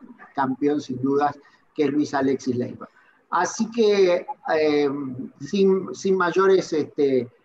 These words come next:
aditamentos, eh, vamos a decir una palabra rara, como veníamos diciendo, sin demasiado prolegómeno, vamos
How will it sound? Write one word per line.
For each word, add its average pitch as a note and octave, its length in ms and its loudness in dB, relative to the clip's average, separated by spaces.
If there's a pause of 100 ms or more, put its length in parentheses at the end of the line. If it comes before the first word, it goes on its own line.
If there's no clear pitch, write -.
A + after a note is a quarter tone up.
(120)
aditamentos, G3+ 1160 0
eh, C#3 260 0
vamos D#3+ 240 0
a D3 60 0
decir D#3+ 260 -4
una C#3 160 -2
palabra C#3+ 380 0
rara, F3+ 260 2
como C3+ 220 -2
veníamos C#3+ 320 -4
diciendo, G#3 400 0 (200)
sin B3 460 0 (260)
demasiado F3 720 2
prolegómeno, F#3 880 4 (380)
vamos A3+ 580 2